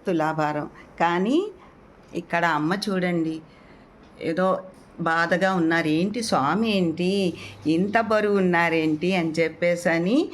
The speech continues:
అమ్మ ఆలోచిస్తూ ఉన్నారు. అప్పుడు నారదుడు చెప్తారు, నారదుడు అంటారు, "అమ్మా, నేను, నువ్వు స్వామిని నాకు దానం ఇచ్చే కా-, ఇచ్చేసావు కాబట్టి నేను స్వామిని నేను తీసుకొని వెళ్ళిపోతున్నాను.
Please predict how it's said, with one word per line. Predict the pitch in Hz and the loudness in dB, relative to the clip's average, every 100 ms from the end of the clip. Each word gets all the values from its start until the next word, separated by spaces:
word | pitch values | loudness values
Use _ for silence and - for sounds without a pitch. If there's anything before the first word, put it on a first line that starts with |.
| - - - | -12 -14 -4
అమ్మ | 151 165 196 | -2 2 2
ఆలోచిస్తూ | 151 156 180 185 170 170 196 254 | 2 2 0 0 -4 -4 -2 0
ఉన్నారు. | 185 151 143 139 143 - - - - | 2 2 0 -2 -6 -14 -20 -20 -10
అప్పుడు | 156 156 165 | -8 -6 -2
నారదుడు | 165 151 147 151 170 175 170 | 0 0 0 0 -2 -2 -2
చెప్తారు, | 165 - 165 165 269 311 180 - - - - - - - - - - - - - - - - 175 | -2 -4 -2 0 0 0 -2 -8 -20 -20 -20 -20 -20 -20 -20 -20 -20 -20 -20 -20 -20 -20 -8 -2
నారదుడు | 160 165 170 185 | 0 0 2 2
అంటారు, | 180 175 185 190 285 349 - - | 2 2 2 2 0 0 -2 -2
"అమ్మా, | 156 175 202 | 0 0 0
నేను, | 202 185 202 381 480 - - - | 2 0 2 -2 -4 -16 -10 -2
నువ్వు | 180 180 180 | 0 2 0
స్వామిని | 175 170 156 185 226 | 0 0 2 2 2
నాకు | 196 151 | 0 0
దానం | 147 151 185 | 0 2 0
ఇచ్చే | 185 - 165 | -2 0 -2
కా-, | 160 160 156 | -2 -4 -4
ఇచ్చేసావు | 156 175 170 156 | 0 0 2 0
కాబట్టి | 151 151 135 147 269 349 | 2 0 0 -2 0 0
నేను | 269 185 | 0 0
స్వామిని | 180 156 160 226 247 | 0 0 2 0 0
నేను | 185 | 0
తీసుకొని | 175 165 165 - 202 | 0 -2 -4 -2 0
వెళ్ళిపోతున్నాను. | 180 156 156 180 180 175 165 160 190 302 | 0 0 0 -2 0 0 2 2 0 0